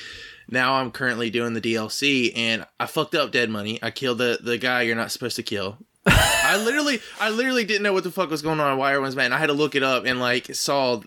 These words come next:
Speaker 1: everyone's complaint. So there's a mod off Nexus. Um,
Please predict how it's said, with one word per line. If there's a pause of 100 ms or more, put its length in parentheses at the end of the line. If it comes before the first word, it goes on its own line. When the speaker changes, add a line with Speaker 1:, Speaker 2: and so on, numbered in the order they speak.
(200)
Speaker 1:
everyone's
complaint. (380)
So
there's
a
mod
off
Nexus.
Um,